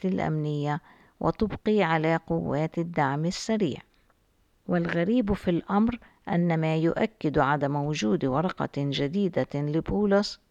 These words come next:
ليس مسعد بولس نفسه، وإنما المبعوث النرويجي. والبرهان يرحب والخارجية السودانية ترحب.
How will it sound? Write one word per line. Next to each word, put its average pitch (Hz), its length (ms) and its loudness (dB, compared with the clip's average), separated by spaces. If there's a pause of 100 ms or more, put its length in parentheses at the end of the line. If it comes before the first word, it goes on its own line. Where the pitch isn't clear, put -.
(180)
ليس 226 320 4
مسعد 170 560 2
بولس 190 460 0
نفسه، 180 440 0 (360)
وإنما 165 580 2
المبعوث 147 640 0
النرويجي. 160 880 0 (380)
والبرهان 160 760 2
يرحب 170 640 0 (200)
والخارجية 160 1120 0
السودانية 147 920 -2
ترحب. 175 760 -2